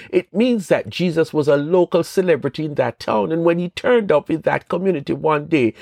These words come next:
it was really crazy. The media was there, the Pentecostals were there, the skeptics were there, little children were there, and there was this big shot who came from out of town. And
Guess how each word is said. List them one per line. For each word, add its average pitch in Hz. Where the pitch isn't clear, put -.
it 240
was 139
really 147
crazy. -
The 175
media 185
was 123
there, 123
the 208
Pentecostals 147
were 117
there, 147
the 226
skeptics -
were 147
there, 117
little 190
children 156
were 131
there, 113
and 185
there 214
was 190
this 160
big 185
shot -
who 202
came 220
from 208
out 202
of -
town. -
And 190